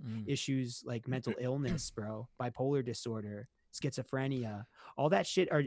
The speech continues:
Speaker 2: there's just malfunctions in the brain of signals and, and how they're, um, being sent. And then, you know, all the stuff with, like, paralysis and Parkinson's is, is not the neural signals in the brain, but the mer-, neural signals from the brain to the body. You know what I
Speaker 1: Mm-hmm.
Speaker 2: mean? So, like,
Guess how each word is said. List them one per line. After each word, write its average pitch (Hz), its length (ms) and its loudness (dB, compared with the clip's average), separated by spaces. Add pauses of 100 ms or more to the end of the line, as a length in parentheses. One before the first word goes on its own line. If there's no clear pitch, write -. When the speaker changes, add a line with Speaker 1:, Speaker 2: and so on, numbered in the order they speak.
Speaker 2:
there's 147 220 4
just 170 200 0
malfunctions 135 880 2
in 131 120 -2
the 127 60 0
brain 127 400 2
of 117 140 -6
signals 123 500 -2
and, 113 200 -4
and 117 160 -4
how 123 300 -2
they're, 117 400 -2
um, 110 300 -6
being 117 220 -2
sent. - 460 -6 (800)
And 139 180 4
then, 131 240 4
you 131 100 2
know, 120 360 2
all 131 160 4
the 127 100 0
stuff - 340 -2
with, 120 160 -2
like, 113 140 -4 (160)
paralysis 120 600 0
and 117 80 -4
Parkinson's 123 680 -2
is, 120 340 -6
is 127 180 -4
not 131 220 -4
the 117 160 -2
neural 123 200 -2
signals 117 500 -6
in 123 80 -4
the 110 60 -4
brain, 127 600 0
but 120 160 -2 (240)
the 120 80 -4
mer-, 123 180 0
neural 131 180 2
signals 123 300 -4
from 120 120 -6
the 110 60 -6
brain 120 220 -2
to 113 60 -4
the 101 160 -8
body. 127 480 0 (420)
You 120 100 -4
know 120 60 0
what 117 60 -2
I 120 40 -2
Speaker 1:
Mm-hmm. 120 100 -2
Speaker 2:
mean? 127 200 -4 (380)
So, 123 300 0
like, 110 340 -2